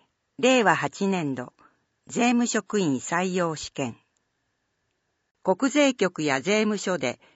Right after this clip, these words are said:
税のスペシャリストとして働く税務職員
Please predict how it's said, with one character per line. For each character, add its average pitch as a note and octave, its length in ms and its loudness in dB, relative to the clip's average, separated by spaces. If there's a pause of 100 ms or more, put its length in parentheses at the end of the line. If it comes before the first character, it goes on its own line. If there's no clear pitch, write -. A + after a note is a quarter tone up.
(160)
税 C4 300 2
の D3+ 160 0
ス - 140 -12
ペ B3+ 140 0
シ C4+ 100 -2
ャ C4 60 2
リ A#3+ 120 -2
ス - 140 -12
ト F3+ 100 -2
と D#3+ 160 -2
し - 140 -14
て D3 80 -6
働 D3+ 440 -2
く - 260 -8 (100)
税 G#3 220 0
務 A3 180 -2
職 E3+ 320 -4
員 B2+ 260 -4